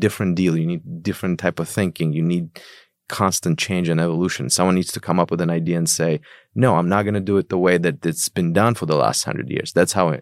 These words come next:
innovation happens. So I think there's a, there's a difficult balance between using A I to standardize certain things and to,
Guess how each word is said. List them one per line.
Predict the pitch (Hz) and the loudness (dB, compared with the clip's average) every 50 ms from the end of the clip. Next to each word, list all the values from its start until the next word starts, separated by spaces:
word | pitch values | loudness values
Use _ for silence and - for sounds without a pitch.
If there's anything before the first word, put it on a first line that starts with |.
| - | -6
innovation | - 92 82 78 80 85 82 - - - | -6 -4 -2 0 0 0 0 -2 -6 -6
happens. | 80 90 98 110 - - 117 - - - - - - - - - _ - | -4 -2 -4 -4 -4 -6 -14 -14 -16 -18 -20 -20 -20 -20 -20 -20 _ -6
So | - - 107 | 0 2 2
I | 104 | 2
think | - - 151 139 | 4 4 2 4
there's | 123 117 107 98 | 6 4 4 4
a, | 101 - | 2 0
there's | - 98 95 101 95 92 | 0 0 0 0 0 2
a | 95 92 92 90 104 139 | 0 -2 -2 2 2 2
difficult | 135 - 147 131 - 120 101 92 | 4 4 -2 -2 -2 -4 -2 0
balance | 98 95 95 95 92 90 82 - | 0 2 2 2 2 2 0 -2
between | - 90 - - 95 90 85 | -4 -6 -4 -2 0 0 0
using | 80 82 90 104 113 117 113 120 117 107 101 | 0 0 0 0 2 2 2 2 2 4 2
A | 98 95 90 87 | 2 2 2 2
I | 85 85 85 85 82 82 82 _ _ _ _ _ - | 4 4 4 2 0 -2 -4 _ _ _ _ _ -8
to | - 85 | -6 -2
standardize | - - - - 95 98 98 95 92 87 - - 87 85 80 | -2 -2 0 0 0 2 2 2 0 0 0 0 0 0 0
certain | - - 80 76 85 85 80 | 0 -2 -2 -2 0 -2 -2
things | - 85 80 78 78 76 76 - - - _ _ _ _ _ _ _ _ - | 0 -2 0 0 0 0 0 -2 -2 -4 _ _ _ _ _ _ _ _ -4
and | 90 85 78 - | -2 -2 -2 -2
to, | - 80 | -6 -10